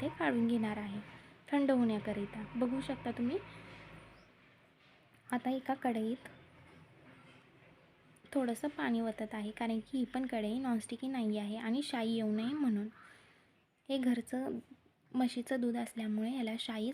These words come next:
चांगली येते आणि ते पण बिन पाण्याचं दूध आहे.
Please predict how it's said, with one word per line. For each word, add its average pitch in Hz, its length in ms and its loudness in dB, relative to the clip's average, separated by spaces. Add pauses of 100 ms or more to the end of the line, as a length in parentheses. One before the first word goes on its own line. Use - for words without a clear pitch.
चांगली 254 280 2
येते 220 300 -2
आणि 233 300 0
ते 247 40 -2
पण 294 280 -2
बिन 254 200 4
पाण्याचं 220 800 -2 (320)
दूध 226 260 2
आहे. 202 280 -2